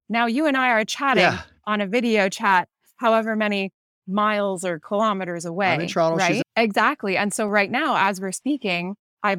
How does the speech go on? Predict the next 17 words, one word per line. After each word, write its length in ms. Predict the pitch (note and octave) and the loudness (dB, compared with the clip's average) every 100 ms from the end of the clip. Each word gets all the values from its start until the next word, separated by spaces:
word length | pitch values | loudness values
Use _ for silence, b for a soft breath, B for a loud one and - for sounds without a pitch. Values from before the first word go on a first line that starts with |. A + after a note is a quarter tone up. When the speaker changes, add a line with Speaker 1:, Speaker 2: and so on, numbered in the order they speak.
| - | 0
Speaker 1:
I 120 | G3+ | -2
can 160 | G3+ F#3 | -2 -6
see 100 | G3 | -6
your 140 | F#3 | -6
face. 340 | - E3 B3+ A#3 | -6 -6 -4 -2
My 140 | G3+ | -4
brain 480 | E3+ G3 A#3 F3+ F3+ | -2 -2 -2 -4 -6
is 340 | F#3 F3+ E3+ - | -4 -4 -6 -6
processing 720 | G#3 G3+ G3 - F3+ F3 F3+ - F#3+ | -4 -2 -2 -6 -8 -8 -10 -8 -2
all 160 | F#3 | 0
of 100 | F3 | 0
your 160 | F3 E3+ | -4 -6
facial 480 | - F#3+ - G3+ G3 | -6 -6 -4 -6 -2
reactions 640 | F#3+ F3+ - F#3 G3 F3+ | -2 -4 -8 -10 -8 -6
and 120 | F3 | -4
micro 320 | F3 F#3+ G3 | -4 -4 -6
reactions, 680 | F3+ E3 D#3+ - D#3+ F3 G#3+ | -6 -4 -4 -4 -10 -8 -10